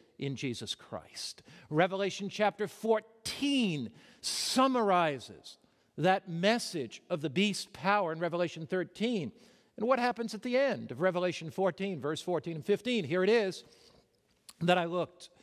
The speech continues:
and behold, a white cloud, and on the cloud sat one like the Son of Man." Now notice, "I looked, and behold, a white cloud." What does John say? He says, "I'm looking."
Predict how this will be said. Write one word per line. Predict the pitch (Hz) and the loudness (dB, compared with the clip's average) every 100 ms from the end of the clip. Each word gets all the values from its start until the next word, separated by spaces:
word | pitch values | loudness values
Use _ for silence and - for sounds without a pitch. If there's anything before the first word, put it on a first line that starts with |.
| _ _ _ - | _ _ _ -4
and | 165 | 0
behold, | 175 175 202 185 | 2 2 2 0
a | |
white | 175 180 - | 2 0 0
cloud, | 175 175 165 135 113 _ _ _ _ _ _ | -2 0 2 -2 -6 _ _ _ _ _ _
and | 156 | 0
on | 175 202 | 0 0
the | |
cloud | - - 208 196 160 | -4 2 4 2 -2
sat | - 208 185 - | 0 2 2 -2
one | 180 165 196 180 160 - | -4 0 2 0 -6 0
like | 185 185 - - | 2 2 0 -14
the | 151 160 | -6 -4
Son | - 175 | -2 -2
of | 139 | 0
Man." | 156 160 147 107 - | 0 0 0 -4 -10
Now | 131 123 | -8 -2
notice, | 160 127 95 - - _ _ _ _ _ _ _ _ _ _ - - | -2 -2 -6 -14 -18 _ _ _ _ _ _ _ _ _ _ -12 -2
"I | 156 | -2
looked, | 139 160 - | 0 -2 -4
and | 143 | -8
behold, | 131 127 127 | -4 -4 -4
a | 110 | -4
white | 107 92 | -6 -8
cloud." | - 90 - - _ _ _ - _ - - _ | -10 -10 -12 -18 _ _ _ -20 _ -20 -20 _
What | 160 | 0
does | 165 127 | 0 -2
John | 151 151 135 | -2 -2 -4
say? | 120 147 117 80 - _ _ _ _ _ _ - | -6 -6 -6 -8 -18 _ _ _ _ _ _ 0
He | 170 | 0
says, | 185 170 | 2 0
"I'm | 170 160 | 0 0
looking." | 165 151 98 | -2 -4 -8